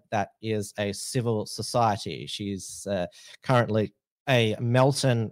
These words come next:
uh, city councillor, and she's been keeping a watchful eye on, uh, the, the council finances, making sure it's not, uh, going to fund, uh, woke, uh, things such, uh, such as, well, uh,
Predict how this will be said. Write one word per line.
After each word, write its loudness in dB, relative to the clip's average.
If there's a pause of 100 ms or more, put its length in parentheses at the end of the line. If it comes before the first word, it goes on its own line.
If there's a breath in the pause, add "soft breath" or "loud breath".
uh, 2
city -4
councillor, 0
and 0
she's -6
been -4
keeping -2
a 2 (280 loud breath)
watchful 2
eye 6 (140)
on, 0
uh, 0 (680 loud breath)
the, 0
the -6
council -2
finances, -2
making -6
sure -6
it's -8
not, -4
uh, -2
going -2
to -8
fund, 0 (180)
uh, 0
woke, 4 (220)
uh, -2 (140)
things 0
such, -6
uh, -4
such -8
as, -6
well, -2 (180)
uh, -2